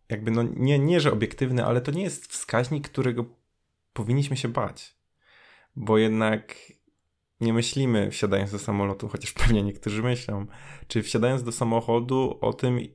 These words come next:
ile na milion osób będzie miało wypadek i zginie.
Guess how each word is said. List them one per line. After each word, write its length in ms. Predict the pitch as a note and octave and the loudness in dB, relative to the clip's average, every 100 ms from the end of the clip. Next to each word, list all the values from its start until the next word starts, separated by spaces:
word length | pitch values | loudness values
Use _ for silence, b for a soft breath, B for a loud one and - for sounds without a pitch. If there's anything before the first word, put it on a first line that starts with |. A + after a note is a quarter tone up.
| _ - | _ -2
ile 560 | A#2+ A#2+ B2 B2 A#2+ - | 0 4 6 8 6 0
na 200 | G#2+ G#2+ | 0 4
milion 440 | A2 A2+ A2 G#2+ - | 4 4 2 0 0
osób 420 | G2+ G2+ G#2+ G2 | -2 -2 -4 -2
będzie 260 | G2 G2 | -2 -2
miało 260 | F#2+ G2 G2 | -2 -2 -2
wypadek 500 | F#2 G2+ F#2+ F#2 - | -2 -2 -2 -4 -6
i 80 | G2 | -8
zginie. 440 | F#2+ G#2 - - | -6 -8 -8 -12